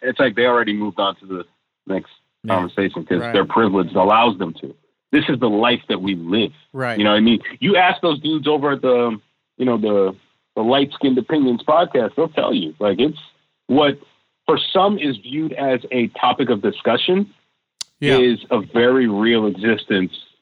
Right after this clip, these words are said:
Speaker 1: for,
Speaker 3: I mean,
Speaker 1: you know, people of color, A K A black
Speaker 3: yeah,
Speaker 1: people.
Speaker 3: man.
Speaker 1: I think it was James Baldwin that said, and I'm gonna paraphrase 'cause I don't have the exact quote,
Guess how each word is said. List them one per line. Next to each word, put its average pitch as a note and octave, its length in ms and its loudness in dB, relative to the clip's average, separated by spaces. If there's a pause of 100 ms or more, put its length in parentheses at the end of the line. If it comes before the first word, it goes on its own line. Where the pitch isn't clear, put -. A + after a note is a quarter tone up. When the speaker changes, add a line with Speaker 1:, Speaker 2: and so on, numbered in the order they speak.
Speaker 1:
for, F2+ 600 4 (440)
Speaker 3:
I D3 120 -2
mean, E3+ 240 0
Speaker 1:
you G#2+ 100 2
know, F2 140 4
people F#2+ 380 2
of F2+ 120 0
color, F#2+ 380 2
A F2 60 -2
K F#2 220 2
A F#2 40 -2
black F2+ 220 0
Speaker 3:
yeah, D#2+ 80 -2
Speaker 1:
people. - 160 -4
Speaker 3:
man. B2+ 400 -6
Speaker 1:
I C#3 80 0
think F3 100 0
it G#3+ 60 2
was C#3 160 -2
James C3 500 0
Baldwin G2+ 520 0
that F#2 140 -2 (380)
said, G#2 160 4
and F#2+ 160 2
I'm A2 220 2
gonna A2 160 4
paraphrase G#2 500 0
'cause G2 140 -2
I G2+ 80 4
don't G#2 100 0
have G2 160 0
the G2 80 0
exact F2+ 380 0
quote, F2+ 300 0